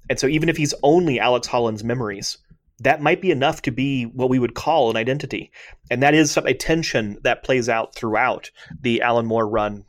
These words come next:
really all the way through the five, it's now collected in five volumes.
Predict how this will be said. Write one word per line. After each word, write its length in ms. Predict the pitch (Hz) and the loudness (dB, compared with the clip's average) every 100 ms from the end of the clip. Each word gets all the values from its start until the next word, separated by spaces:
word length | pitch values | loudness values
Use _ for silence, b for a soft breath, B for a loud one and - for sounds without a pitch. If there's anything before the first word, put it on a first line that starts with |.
| - | -6
really 220 | 156 123 | -4 0
all 200 | 120 131 | 4 4
the 100 | 120 | 4
way 200 | 113 117 | 2 0
through 220 | 117 113 | -2 -6
the 80 | 107 | -6
five, 440 | - 117 117 107 - | 0 2 2 0 -8
it's 140 | - | -4
now 80 | 139 | -4
collected 280 | 131 123 110 | -2 -4 -4
in 60 | |
five 280 | 101 104 101 | -4 -4 -4
volumes. 500 | 107 107 120 - - | -2 -4 -6 -16 -20